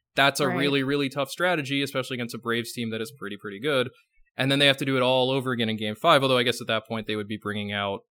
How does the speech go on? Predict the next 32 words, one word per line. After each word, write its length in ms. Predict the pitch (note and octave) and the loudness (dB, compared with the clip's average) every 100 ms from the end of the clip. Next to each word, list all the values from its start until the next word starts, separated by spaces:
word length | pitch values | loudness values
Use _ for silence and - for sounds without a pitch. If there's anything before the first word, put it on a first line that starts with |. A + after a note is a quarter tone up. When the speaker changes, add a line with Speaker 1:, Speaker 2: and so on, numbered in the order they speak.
| _ - | _ -8
Speaker 1:
either 160 | A2 | -6
Burns 340 | G2+ G#2+ G#2+ G#2+ | -2 -2 -2 -2
or 100 | G2 | -6
Woodruff 420 | A2 G#2 G2+ - | -4 -4 -6 -8
or 60 | G2+ | -8
whoever 320 | G#2+ A2 G2+ | -2 -2 0
it 40 | |
is 120 | G2 | -4
on, 220 | F#2+ G2 G2 | -8 -12 -10
on, 400 | G2 G#2 A2+ A#2 - _ - | -10 -10 -10 -14 -16 _ -2
I 60 | D3 | 2
guess 120 | D#3+ | 4
it 40 | |
would 100 | D#3 | 2
be 80 | B2+ | 0
Burns 300 | A2+ A2 G#2 | -2 -4 -4
on, 160 | F#2+ G2 | -8 -10
on 140 | - | -12
regular 340 | G#2 G#2+ F#2+ G#2+ | -10 -10 -10 -8
rest 240 | A2 - | -8 -8
at 80 | - | -10
that 140 | G#2+ - | -12 -12
point. 200 | - - - | -16 -14 -8
But, 160 | A#2 - _ - | -8 -10 _ -16
Speaker 2:
Right. 140 | - - _ | -16 -16 _
Speaker 1:
but 100 | E3+ | 2
I, 60 | F3+ E3+ | 6 6
I, 80 | E3+ | 4
I 40 | E3 | 2
just, 240 | D3+ C#3+ | -2 -4
I 100 | - | -2
think 200 | D3+ C#3+ | -2 -4